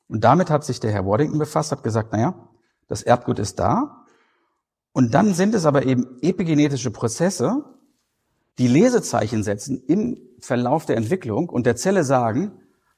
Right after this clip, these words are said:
„Von den fünfundzwanzigtausend Genen brauchst du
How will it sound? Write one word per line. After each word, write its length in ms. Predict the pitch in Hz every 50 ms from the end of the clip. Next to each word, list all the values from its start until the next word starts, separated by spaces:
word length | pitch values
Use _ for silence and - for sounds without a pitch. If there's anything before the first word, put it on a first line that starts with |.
| _ _ _
„Von 260 | - - - 160 196
den 140 | 196 190 160
fünfundzwanzigtausend 1120 | - 190 190 185 160 156 160 160 156 156 143 - - 151 143 151 143 127 127 127 - -
Genen 560 | - 117 - - 170 208 240 247 - - - _
brauchst 440 | 123 120 113 139 160 - - -
du 420 | 143 147 151 156 160 - - -